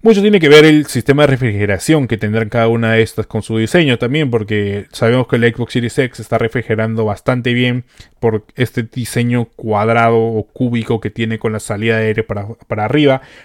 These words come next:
No sabemos todavía mucho de la PlayStation cinco, pero estos detalles técnicos también se re-, se revelan después y ya vamos a ver con los testings y todos estos.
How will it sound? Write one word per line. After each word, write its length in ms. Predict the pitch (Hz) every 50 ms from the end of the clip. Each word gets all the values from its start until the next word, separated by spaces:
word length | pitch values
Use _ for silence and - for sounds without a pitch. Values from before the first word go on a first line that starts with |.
| _ -
No 100 | 156 143
sabemos 300 | - 139 127 131 123 -
todavía 300 | - 123 117 117 117 120
mucho 320 | 131 131 131 - - 120
de 100 | 113 113
la 140 | 110 107 -
PlayStation 420 | 120 117 107 - 120 110 - 117
cinco, 260 | - - 135 131 135 120
pero 200 | 127 117 120 135
estos 180 | - - 131
detalles 280 | 117 110 120 117 117 -
técnicos 360 | - 113 117 117 113 113 -
también 220 | - 104 110 110
se 100 | 107 117
re-, 160 | 107 113 104 98 - _ - - - - _
se 180 | _ - 123 107
revelan 320 | 104 107 110 113 113 110
después 420 | 104 104 - - 135 135 139 - -
y 40 |
ya 100 | 117 113
vamos 240 | 110 113 113 110 -
a 60 | 110
ver 160 | 104 104 101 -
con 140 | - 107
los 180 | 104 98 - -
testings 400 | - 131 120 - 123 117 - -
y 40 | 107
todos 280 | - 113 110 110 107
estos. 420 | 139 139 120 - - 151 160 -